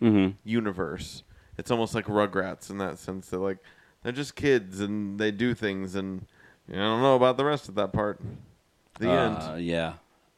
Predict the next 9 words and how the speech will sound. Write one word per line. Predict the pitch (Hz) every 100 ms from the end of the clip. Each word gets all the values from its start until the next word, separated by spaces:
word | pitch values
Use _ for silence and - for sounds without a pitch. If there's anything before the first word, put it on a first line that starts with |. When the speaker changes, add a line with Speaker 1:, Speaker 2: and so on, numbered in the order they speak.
| -
Speaker 2:
<laughs> | - - 180 - _ _ _ _ _ _ _ _ _ _ -
Speaker 1:
Uh, | 92 90
you | 95 95
have | 90
anything | 90 87 90 87
you've | 87 82
been | 85 85
listening | 87 - 120 147
to? | - 165